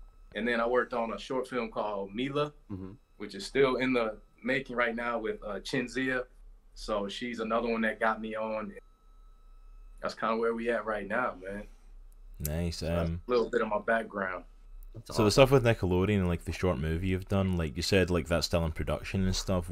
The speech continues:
Speaker 3: When can we expect to s-, see that stuff kinda coming to light so that we can see it for ourselves? Is there a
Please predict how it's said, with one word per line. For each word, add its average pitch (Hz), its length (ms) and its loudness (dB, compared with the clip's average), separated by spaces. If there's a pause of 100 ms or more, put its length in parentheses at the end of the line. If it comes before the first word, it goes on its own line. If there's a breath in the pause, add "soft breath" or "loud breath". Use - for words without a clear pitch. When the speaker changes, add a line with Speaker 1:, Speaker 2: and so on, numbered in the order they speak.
(120)
Speaker 3:
When 90 400 0
can 87 220 -4
we 80 80 0
expect 78 400 -2
to 80 60 -4
s-, - 200 -6
see - 300 0
that 80 200 0
stuff - 220 -2
kinda 76 200 -4
coming 73 280 -4
to 80 120 -4
light 73 260 2
so - 140 0
that 67 120 -2
we 69 60 -6
can 73 160 -6
see 76 220 -4
it 64 100 -6
for 73 120 -6
ourselves? 76 580 -4
Is 73 100 -6
there 73 160 -2
a 73 280 -2